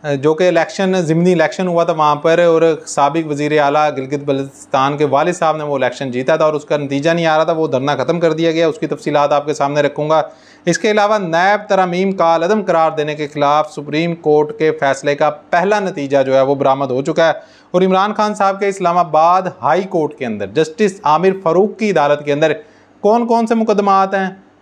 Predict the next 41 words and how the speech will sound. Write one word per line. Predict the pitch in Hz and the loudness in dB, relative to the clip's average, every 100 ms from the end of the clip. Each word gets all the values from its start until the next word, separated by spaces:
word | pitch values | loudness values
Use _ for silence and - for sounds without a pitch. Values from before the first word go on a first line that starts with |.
| - | -4
उनको | 175 185 196 | -2 2 2
वो | 196 | 2
किस | 202 190 | -2 0
तरह | 214 202 | 0 0
डिले | 160 185 | 2 2
में | 214 202 | 2 2
डाले | 185 190 | 0 0
हुए | 185 | -2
हैं, | 196 | -2
उनकी | 196 196 | -4 -4
कुछ | 208 190 | -6 -2
तफसीलात | 190 180 202 156 175 202 | -2 -4 -2 2 2 2
आई | 185 | -2
हैं | 175 175 | -4 -4
सामने | 160 160 160 | -2 -2 0
मेरे, | 160 170 | 2 0
वो | 156 170 | 0 -2
मैं | 180 175 - | 0 0 0
आपके | 147 143 151 | 0 0 0
साथ | 151 | 0
शेयर | 147 156 147 | 0 -2 0
करूँगा | 151 151 165 | 0 0 0
कि | 160 160 | 0 -2
कितने | 165 196 202 | -2 0 0
उनके | 185 185 | 0 2
अहम | 160 165 | 0 -2
मुकदमात | 160 147 139 131 147 165 | -4 -2 0 2 2 2
हैं | 175 - - - _ 151 | 0 -2 -8 -20 _ -2
जिनको | 175 196 190 180 185 170 - - - | 0 0 2 4 4 2 -4 -16 -2
चीफ | 175 170 | -2 0
जस्टिस | 160 - 190 | -2 -2 -4
इस्लामाबाद | 175 160 160 143 151 165 | -2 0 0 2 2 2
हाई | 143 143 | 0 -2
कोर्ट | 156 160 | -2 0
आमिर | 151 156 | 0 -2
फ़ारूक | - 147 139 | -6 -6 -2
साहब | 151 147 | -2 0
ने | 151 | -2
लटकाया | 143 139 127 127 | -4 -2 0 0
हुआ | 110 95 | -2 -4
है | 92 | -8